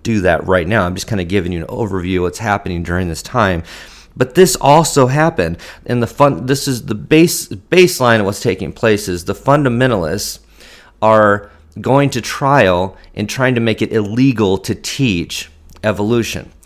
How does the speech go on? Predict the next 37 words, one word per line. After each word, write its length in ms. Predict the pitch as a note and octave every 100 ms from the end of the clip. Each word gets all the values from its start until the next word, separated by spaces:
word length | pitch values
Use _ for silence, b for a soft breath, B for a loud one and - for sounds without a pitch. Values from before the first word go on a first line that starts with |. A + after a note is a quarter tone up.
| B B -
Now, 120 | A2+
the 120 | A#2+
ideas 320 | A#2 C#3+ C#3
of 80 | A2
evolution 680 | G2 F#2+ C3+ D3+ B2+ G#2 E2+
had 320 | G#2 G#2+ F#2+
been 200 | G2+ F#2+
coming 340 | - B2 A2+
about 400 | F#2 F2+ F#2 - B B - -
before 440 | A2 A2 - C#3+ A#2
World 260 | A2+ G#2+
War 220 | F2 F#2
One, 460 | F#2 C3 A#2+ E2+ F#2 B B B
and 340 | - G#2+ G#2+ -
again, 500 | B2+ A2+ F3+ A#2+ A2+
you 120 | B2
have 280 | B2 C#3 C3+
this, 380 | B2+ A2+ - - B B
this 220 | - A#2 - -
openness 800 | E3+ F3+ C3 A2 F#2 F#2 A2
to 80 | -
some 180 | A2+ D3+
of 60 | D#3
this 200 | A#2 A#2+
new 460 | A#2 B2 C3+ C#3+
thinking 560 | D3 - D3+ C#3+ G#2+ G2+
that 160 | G2
takes 300 | - A#2 G#2
place, 280 | - B2 A2
but 180 | - E2
World 280 | G#2 B2+ E3+
War 220 | F#3 D3
One 200 | A#2+ A2+
really 260 | G#2+ A2+ G#2+
pushes 680 | - - G3+ - A2+ F#2+
the 100 | -
church 600 | F2+ - E3 G#2+ - -